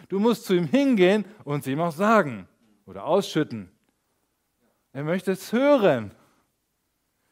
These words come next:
"Herr, ich hab nichts anzuziehen." <laughs> Ja, oder "Ich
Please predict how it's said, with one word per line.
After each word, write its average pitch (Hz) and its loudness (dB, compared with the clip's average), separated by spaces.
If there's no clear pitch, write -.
"Herr, 226 6
ich 185 0
hab 196 0
nichts 214 2
anzuziehen." 175 0
<laughs> 208 -10
Ja, 156 -6
oder 170 -6
"Ich 151 -14